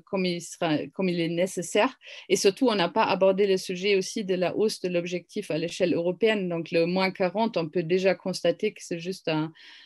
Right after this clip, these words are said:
un minima à faire et il faudrait aller au-delà de ces seuils-là. Mais bon, voilà. Donc, pour, par rapport à l'empreinte carbone, en effet, c'est un sujet, euh, important. Et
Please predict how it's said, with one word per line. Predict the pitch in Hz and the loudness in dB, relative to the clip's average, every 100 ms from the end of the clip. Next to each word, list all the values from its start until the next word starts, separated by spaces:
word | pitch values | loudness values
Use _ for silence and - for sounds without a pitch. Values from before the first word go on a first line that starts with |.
| _ - | _ -4
un | 175 165 165 160 | 0 2 2 0
minima | 175 202 214 208 202 165 | 0 0 0 2 2 2
à | |
faire | 185 - 233 226 | -2 2 4 4
et | 151 170 | 2 -2
il | 175 | -2
faudrait | - 180 180 180 | -2 -2 4 6
aller | 165 185 | 6 4
au-delà | 185 208 202 196 190 | 4 4 4 4 4
de | 180 | 2
ces | 180 190 | -2 -2
seuils-là. | 190 208 196 180 165 _ - - - - | 0 0 0 0 -4 _ -20 -18 -20 -6
Mais | - 214 | 2 4
bon, | 202 | 4
voilà. | 190 180 170 - - | 6 4 2 -8 -8
Donc, | - 196 | -4 -2
pour, | - 226 208 | 2 4 4
par | 233 | 4
rapport | 208 202 233 214 | 4 4 6 6
à | |
l'empreinte | 208 220 - 233 233 | 4 2 0 0 0
carbone, | 202 180 202 277 170 - - - | -2 0 8 8 8 -2 -12 -4
en | 202 | -2
effet, | 202 226 240 | 0 0 0
c'est | 196 | 0
un | 180 170 180 | -2 -2 -4
sujet, | - 190 185 190 175 | -4 -4 0 2 2
euh, | 165 160 | 2 0
important. | - 185 196 - 240 240 | -4 0 -2 0 0 0
Et | - 180 170 170 | 0 0 2 -2